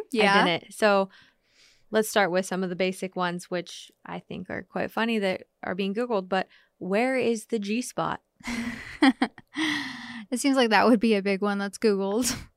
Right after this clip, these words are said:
Speaker 2: Well, I guess, I mean, especially for men, then maybe not taught about women's anatomy, I suppose you could be wondering, like, "Well, where is this hidden spot that I know nothing about?"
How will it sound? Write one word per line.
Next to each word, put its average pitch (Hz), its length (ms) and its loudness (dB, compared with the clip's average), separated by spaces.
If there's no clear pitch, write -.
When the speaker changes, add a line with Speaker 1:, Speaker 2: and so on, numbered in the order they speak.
Speaker 2:
Well, 294 220 8
I 277 160 6
guess, 302 360 2
I 247 80 4
mean, 247 420 -2
especially 226 480 -4
for 214 240 -2
men, 202 300 0
then 196 180 0
maybe 190 240 0
not 175 320 0
taught 185 340 2
about 185 320 0
women's 175 520 -4
anatomy, 170 680 -2
I 185 140 -2
suppose 180 800 -6
you 175 120 -4
could 175 200 -8
be 180 100 -8
wondering, 165 540 -8
like, - 340 -6
"Well, 190 200 -8
where 185 260 -4
is 175 180 -4
this 165 300 -10
hidden 170 380 -4
spot - 400 -4
that 175 80 -6
I 170 100 -6
know 165 200 -6
nothing 160 360 -8
about?" 156 440 -4